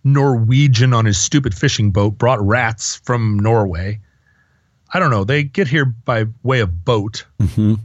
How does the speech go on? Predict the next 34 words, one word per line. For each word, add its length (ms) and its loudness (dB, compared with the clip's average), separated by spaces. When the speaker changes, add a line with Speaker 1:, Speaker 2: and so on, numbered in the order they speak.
Speaker 1:
And 160 -2
then 160 2
they're 120 2
just 240 -2
these 200 2
Norway 500 4
rats. 460 0
Downtown 680 0
in 80 -2
Seattle, 320 -4
there 120 -4
are 60 -6
Norway, 560 0
Norway 460 2
rats 320 2
Speaker 2:
How 80 2
can 140 2
Speaker 1:
about 60 4
Speaker 2:
you 60 4
Speaker 1:
as 60 -4
Speaker 2:
tell 140 4
Speaker 1:
big 60 4
Speaker 2:
the 40 2
Speaker 1:
as 60 0
dogs. 80 -14
Speaker 2:
difference 380 2
of 140 2
a 80 4
Norway 460 4
rat 300 4
versus 480 2
a 60 4
native 360 4
rat? 240 -4